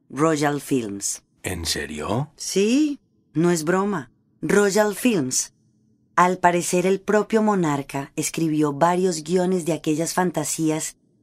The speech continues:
Speaker 1: en que prostitutas del barrio barcelonés del Raval practicaban sexo con sus confesores, en la iglesia o con el ministro al que le habían ido a suplicar un trabajo para sus maridos.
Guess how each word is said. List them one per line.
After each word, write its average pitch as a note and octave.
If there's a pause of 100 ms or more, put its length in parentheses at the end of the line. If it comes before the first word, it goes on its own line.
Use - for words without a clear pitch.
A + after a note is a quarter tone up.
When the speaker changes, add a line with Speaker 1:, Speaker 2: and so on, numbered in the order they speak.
(140)
Speaker 1:
en F3+
que F3+
prostitutas F#3
del F#3+
barrio D3
barcelonés D3
del D3
Raval D3+ (400)
practicaban D3
sexo D#3+
con D#3+
sus D3+
confesores, C#3 (280)
en D#3
la C#3+
iglesia C#3 (300)
o E3+
con F3
el F3
ministro F3+
al F#3
que F#3
le E3+
habían D3+
ido F3
a D#3
suplicar D3+
un D3+
trabajo D#3
para D3+
sus D3
maridos. C3